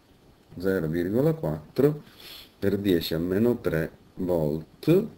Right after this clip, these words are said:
cioè zero quattro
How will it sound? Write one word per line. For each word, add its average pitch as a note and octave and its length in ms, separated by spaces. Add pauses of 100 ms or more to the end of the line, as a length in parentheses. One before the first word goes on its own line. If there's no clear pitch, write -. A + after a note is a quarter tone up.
(1300)
cioè F2+ 380 (1160)
zero A#2 320
quattro G#2+ 720